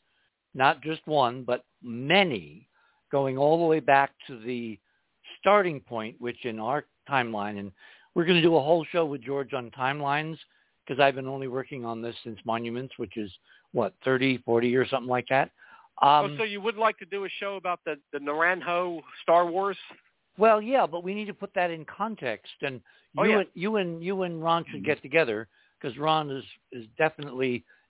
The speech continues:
Speaker 1: deeply into
Speaker 3: Sure.
Speaker 1: Mayan history and Mayan mythology. And, uh, I think the discussion is important.
Speaker 3: Oh, you have no idea.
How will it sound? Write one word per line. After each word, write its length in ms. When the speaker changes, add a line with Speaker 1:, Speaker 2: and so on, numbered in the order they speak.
Speaker 1:
deeply 380
into 200
Speaker 3:
Sure. 20
Speaker 1:
Mayan 560
history 520
and 340
Mayan 520
mythology. 760
And, 180
uh, 520
I 320
think 220
the 120
discussion 1000
is 220
important. 420
Speaker 3:
Oh, 40
you 180
have 160
no 280
idea. 380